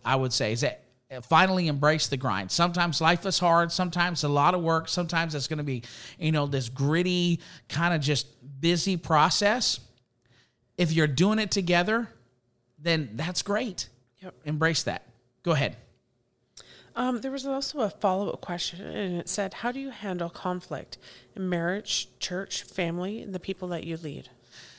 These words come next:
Speaker 1: You know, that's a great question. Thank you, Joel, for the follow-up. I would, you know, let's deal with the marriage and family stuff first. Let's deal with the marriage and family stuff first. And I know that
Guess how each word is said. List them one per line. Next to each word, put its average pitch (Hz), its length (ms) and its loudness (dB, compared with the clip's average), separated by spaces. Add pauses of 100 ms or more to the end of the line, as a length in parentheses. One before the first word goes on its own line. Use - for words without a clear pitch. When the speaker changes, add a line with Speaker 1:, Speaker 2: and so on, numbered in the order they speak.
(120)
Speaker 1:
You 165 80 -2
know, 175 60 2
that's 208 160 0
a 226 40 0
great 196 360 4
question. 180 440 0
Thank 175 240 -2
you, 175 60 -2
Joel, 165 220 2
for 160 140 -6
the 160 60 2
follow-up. 156 800 2
I 180 220 0
would, 185 300 -2 (200)
you 190 80 -4
know, 196 120 2
let's 226 180 0
deal 277 180 -6
with 233 100 -6
the 190 80 -2
marriage 165 520 -2
and 147 140 -4
family 143 280 -2
stuff 123 240 -4
first. - 360 -8
Let's - 100 -6
deal 190 120 -2
with 175 100 -2
the 170 40 -4
marriage 165 280 0
and 135 80 -8
family 135 220 -2
stuff 123 260 -6
first. 127 360 -6
And 127 180 -6
I 139 120 0
know 156 640 2 (640)
that 131 560 0